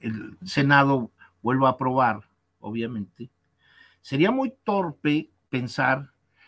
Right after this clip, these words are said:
que los dos poderes de los tres que forman a la nación, Meme, hubiesen cometido una bestialidad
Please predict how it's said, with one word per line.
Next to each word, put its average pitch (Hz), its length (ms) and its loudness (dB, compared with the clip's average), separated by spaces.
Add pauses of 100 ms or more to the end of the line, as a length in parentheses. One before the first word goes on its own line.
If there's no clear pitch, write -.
(100)
que 131 80 -6
los 143 220 0
dos 208 200 2
poderes 175 840 -2 (1400)
de 120 340 -8
los 123 240 -4
tres 180 380 -2 (1080)
que 127 100 -10
forman 165 380 0
a 170 80 2
la 175 120 2
nación, 151 460 0
Meme, 131 420 -4 (1000)
hubiesen 208 680 0
cometido 196 760 -2 (1200)
una 233 340 0 (400)
bestialidad 175 920 2